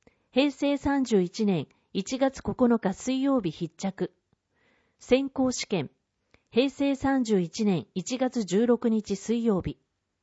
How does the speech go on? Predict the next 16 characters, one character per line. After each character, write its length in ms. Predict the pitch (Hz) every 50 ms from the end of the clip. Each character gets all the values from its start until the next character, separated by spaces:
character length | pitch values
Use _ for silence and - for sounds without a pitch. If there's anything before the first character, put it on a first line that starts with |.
| _ _ _ _ _ _ _ _ _
そ 160 | - - 247
の 160 | 233 269 269 254
他、 240 | 220 185 160 - _ _ _ _ _ _ _ _ _ -
詳 260 | - - 269 285 277
細 240 | - 285 262 262 247
は 160 | 240 226 180
お 80 | 170
問 180 | - - 208 208
い 40 | 196
合 40 | 196
わ 60 | 196
せ 120 | - 202
く 120 | - 196 185
だ 100 | 190 196
さ 140 | - 196
い。 140 | 180 143 -